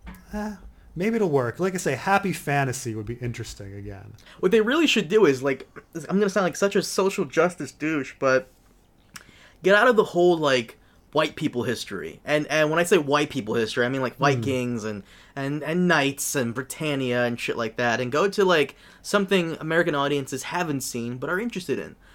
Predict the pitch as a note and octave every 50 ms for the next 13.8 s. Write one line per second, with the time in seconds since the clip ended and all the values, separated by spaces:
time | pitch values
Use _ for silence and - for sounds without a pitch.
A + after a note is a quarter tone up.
0 | - - _ - C#3+ C#3 C3+ C3+ C3+ - D#3 F3 F#3 F3+ C3 A#2 - - - -
1 | - - A2+ G#2+ - - - F#3 F3 E3+ D#3 C3 A2+ G2+ G2 - - - G#2+ -
2 | F#2 - - - - F2 G2 F#2+ - G2 F#2+ F#2 - - - F#2 G2 G#2 G#2 -
3 | G#2+ G#2 - F#3+ - _ _ _ - - - _ _ - - - C#3+ B2+ - C#3
4 | C3 C3 B2+ B2+ B2+ B2+ B2 A#2+ C3+ C#3 D#3 F3 E3+ E3 D#3+ D#3 D3 - D3 C3
5 | B2 - D3+ D3+ C#3 C#3 - - F3 E3 C#3 A#2 G2+ G2 G2 F#2 - F#2+ - G#2
6 | G2 G2+ F#2+ F2+ - - F#2+ F#2 - G2+ G2 F2+ - - F#2 - - - - _
7 | _ _ _ - _ _ _ _ _ _ - A#2+ A#2+ B3 D4 D4 - A3 G3 F3
8 | F#3 G3+ G3 F#3+ F3+ F3+ D#3 F3+ F3 - F#3+ G#3 G#3+ A#3+ G#3+ E3 C#3 A#2 - -
9 | - - - C#3+ C3 C3+ C3 - C#3+ B2+ A#2 - - - - B2 A#2+ B2 A#2 -
10 | - - - A2+ G#2 G#2 A2 B2 C3+ C#3+ E3 E3+ - - - - - - D#3+ E3+
11 | G3 G#3+ A3 F3+ - - - - D3 C3+ - C#3+ C3 - C3 A#2 A2 A2+ A2+ A2
12 | A#2 A#2 A#2 A2+ B2+ A#2+ A2+ A2 A2 G#2+ B2+ A#2 G#2 G#2 A2 G#2+ G#2+ G#2 - -
13 | A#2 G#2+ G#2 - A2+ A2+ - - - - - G#3+ G#3 G3+ F3+